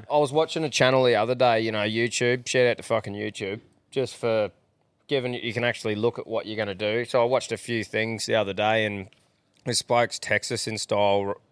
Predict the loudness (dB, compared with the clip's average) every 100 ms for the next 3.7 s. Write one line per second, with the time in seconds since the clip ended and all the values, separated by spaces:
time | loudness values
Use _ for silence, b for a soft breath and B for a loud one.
0 | -2 0 0 -4 0 2 2 4 2 2
1 | -4 -6 -6 -8 -10 _ _ _ _ _
2 | _ 2 2 6 2 2 -8 2 4 4
3 | 0 _ 4 4 6 2